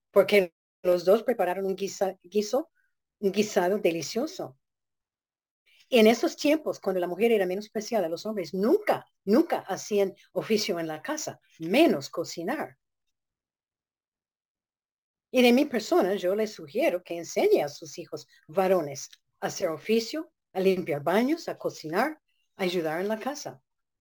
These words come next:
Es bueno, ¿no? Pero ¿qué más enseñaba Rebeca a sus dos hijos? Saben que ella tenía una buena base de Dios que debía enseñar a, a, a sus hijos y no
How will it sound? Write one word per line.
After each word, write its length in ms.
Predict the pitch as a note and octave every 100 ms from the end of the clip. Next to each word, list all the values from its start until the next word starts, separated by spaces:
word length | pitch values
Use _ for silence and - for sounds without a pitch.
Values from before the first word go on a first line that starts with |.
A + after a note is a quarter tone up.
| _ _
Es 220 | - G#3+
bueno, 400 | G3 C4 C4 E3
¿no? 340 | D#3 F3+ D4 - _ _ _ _ _
Pero 260 | A#3+ A3 A3
¿qué 180 | C#4
más 500 | C#4 A#3+ B3+ C4+ C4 -
enseñaba 840 | A#3 G3+ - G3 F#3+ F3 F3+ F3 _ _ _
Rebeca 760 | F3+ F#3 F#3+ F3 E3+ E3+ -
a 140 | - F3
sus 260 | - E3
dos 260 | C3+ E3 -
hijos? 540 | D#3 C#3+ A#2+ - - _ _ _ _ _ _ _ _ _ _ _ _ _ - - - - _ _ _ _ _ _
Saben 380 | - B3+ C#4 D#4
que 400 | - A3 G#3 -
ella 280 | - A#3+ D4
tenía 320 | D4 B3+ A3+
una 180 | G3 F#3
buena 320 | D#3+ F#3+ B3
base 360 | D4 A#3 A3+ G3
de 160 | F#3 E3+
Dios 720 | F3+ F3+ D3+ - - - -
que 180 | - G3
debía 680 | - E3+ D#3+ A#3+ A#3 B2+ C3+ _ _ _ _ _ _ -
enseñar 500 | F#3+ F#3 F3 F#3+ G#3
a, 220 | G#3+ G#3+
a, 100 | G3+
a 200 | G3 F#3
sus 300 | F3+ F#3 -
hijos 340 | G3 - F3+ F3
y 80 |
no 460 | E3+ F3 F3+ F#3 -